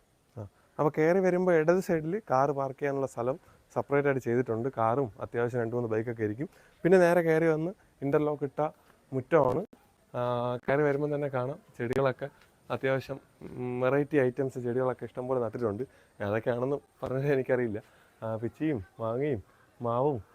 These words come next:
തെങ്ങുമായിട്ട് ഇഷ്ടംപോലെ ഐറ്റം നട്ടിട്ടുണ്ട്. പിന്നെ നേരെ വലതുവശത്തേക്ക്, അപ്പോൾ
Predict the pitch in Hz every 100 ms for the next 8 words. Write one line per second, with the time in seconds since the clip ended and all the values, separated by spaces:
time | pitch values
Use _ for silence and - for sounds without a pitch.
0 | - 123 135 127 120 123 110 135 135 135
1 | 110 120 - _ - 117 107 95 139 -
2 | - - - 143 170 156 160 165 - -
3 | _ - - _ _ _ 131 143 151 147
4 | 139 135 - - _ - - _ _ _
5 | _ _ -